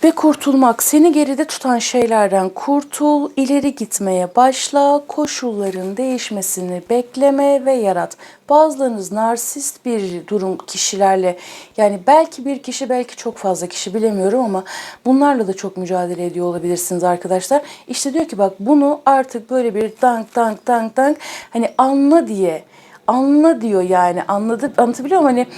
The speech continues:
e, ben sana bunu daha önce gösterdim ama sen anlamadın, artık böyle anla diyor yani, kafana vuracağım senin diyor. Anla bak, bu sana zarar veriyor diyor sevgili Boğa burcu. Peki, bunu yaşayan arkadaşlarım için söyledim.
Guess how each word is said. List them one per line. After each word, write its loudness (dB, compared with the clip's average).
e, 2
ben 8
sana -2
bunu -4
daha 4
önce 0
gösterdim 0
ama 4
sen 2
anlamadın, 4
artık 0
böyle -2
anla 2
diyor -2
yani, 0
kafana 0
vuracağım 0
senin -6
diyor. -4
Anla 4
bak, 2
bu -8
sana -4
zarar 0
veriyor -4
diyor -4
sevgili -6
Boğa -4
burcu. -6
Peki, 0
bunu 6
yaşayan 2
arkadaşlarım -4
için -10
söyledim. -4